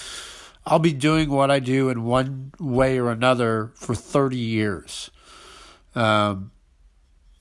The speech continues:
getting to write about bands and talk about bands and talk to bands and talk to artists and interact with artists and go to see shows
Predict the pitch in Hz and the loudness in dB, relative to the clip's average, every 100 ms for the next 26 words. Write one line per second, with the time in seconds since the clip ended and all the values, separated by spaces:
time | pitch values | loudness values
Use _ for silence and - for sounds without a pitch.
0 | - 156 160 135 123 143 147 135 135 117 | 0 2 2 0 4 4 4 4 2 0
1 | 123 123 127 123 113 101 95 131 139 - | -2 0 -2 -4 -6 -8 -2 2 2 2
2 | 131 127 120 113 117 113 104 92 85 127 | 0 0 0 -2 -2 -4 -6 -10 -2 -2
3 | 123 139 110 110 113 104 92 - 135 - | 0 -4 -4 -2 -4 -6 -4 0 0 0
4 | - 107 117 117 104 - - - - - | -2 2 2 0 -4 -8 -10 -14 -20 -8
5 | 113 139 160 147 139 - 135 127 127 127 | -2 0 2 2 0 -2 -2 0 0 -2
6 | - 117 107 123 139 - 143 - 143 131 | -6 -4 0 0 0 -4 -4 -2 0 2
7 | 131 131 120 | 2 -2 -4